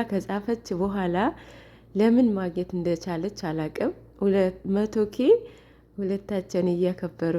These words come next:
ነው። በዛ ላይ እኮ፣ እ፣ "አዲስ ህይወት ከሀይሚዬ ጋር" እያለ ነው። እ፣ ይታወቃል እሱ፣ እ፣ እንትን ለሚዲያው ሽፋን ለማድረግ እንደፈለገ፣ እ፣ ሁሉም ይታወቃል። እና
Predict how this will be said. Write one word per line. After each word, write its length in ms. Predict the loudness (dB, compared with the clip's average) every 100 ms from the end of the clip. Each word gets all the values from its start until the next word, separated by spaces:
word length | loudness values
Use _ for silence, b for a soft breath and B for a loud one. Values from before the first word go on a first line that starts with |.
| 2
ነው። 160 | 0 0
በዛ 280 | 2 2 2 2
ላይ 180 | 2 0
እኮ፣ 180 | 0 0 -2 -2 B B B -20 -20 -20 -20 -6
እ፣ 80 | -2 0 0 0 -2 -4 -6 -2
"አዲስ 400 | -2 0 -4 0
ህይወት 280 | 2 2 0
ከሀይሚዬ 520 | -2 0 2 0 2 0
ጋር" 200 | 0 -2 0
እያለ 380 | 0 0 0 0
ነው። 160 | 2 0 -2 B B B B -6
እ፣ 100 | -2 2 2 2 0
ይታወቃል 720 | 2 4 6 4 2 0 0 -4
እሱ፣ 200 | -6 -4 -2 -2 -2
እ፣ 100 | -2 0 -2 -4 -6 -10 -14 -10 -4 -2 0 -2 -4 -12 -20 -6
እንትን 380 | -2 0 2 2
ለሚዲያው 460 | 4 4 4 2 0
ሽፋን 380 | -2 -4 -2 0
ለማድረግ 460 | 0 0 -2 -2 -2
እንደፈለገ፣ 600 | -2 -2 -4 -4 -2 -2 -2 -6 B B B B B -2
እ፣ 100 | 0 2 0 -2 -4 -14 -20 -20 -20 -20 -14
ሁሉም 360 | 2 4 6 4
ይታወቃል። 720 | 4 -2 -4 -2 -4 -4 -4
እና 160 | -2